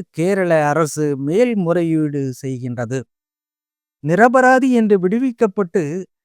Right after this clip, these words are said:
திலீப் நீதிமன்றத்தை விட்டு வெளியே வந்ததுமே இந்த கூட்டுச் சதியில் தான் சிக்கியதற்கு தனது முன்னாள் மனைவி மஞ்சு வாரியார்தான் காரணம் என்று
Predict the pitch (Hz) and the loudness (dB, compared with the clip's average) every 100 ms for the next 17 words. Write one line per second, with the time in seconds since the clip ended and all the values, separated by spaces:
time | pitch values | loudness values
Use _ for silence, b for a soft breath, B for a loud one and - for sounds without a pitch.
0 | _ _ - 240 254 233 - 214 285 302 | _ _ 2 4 4 2 2 4 6 4
1 | 277 262 247 226 214 214 180 190 170 254 | 4 4 4 4 4 2 2 2 4 4
2 | 277 262 214 202 196 196 190 139 170 - | 4 4 4 4 4 6 4 0 -4 -10
3 | _ _ - 190 202 185 170 - 294 - | _ _ -2 2 6 6 4 2 0 2
4 | 269 214 220 196 190 220 269 - 190 196 | -2 -2 0 0 0 0 -2 0 2 4
5 | 185 - 208 - 233 220 208 190 247 247 | 2 -2 -6 -4 0 2 2 0 -4 -2
6 | 196 190 185 175 202 254 269 262 220 202 | 0 0 0 0 2 4 6 6 4 4
7 | 190 185 156 160 202 233 196 226 233 220 | 2 0 0 -2 0 2 4 4 6 6
8 | 214 214 214 185 185 180 175 160 127 _ | 4 2 0 2 4 4 2 -2 -4 _
9 | _ _ _ 180 190 165 | _ _ _ 4 6 4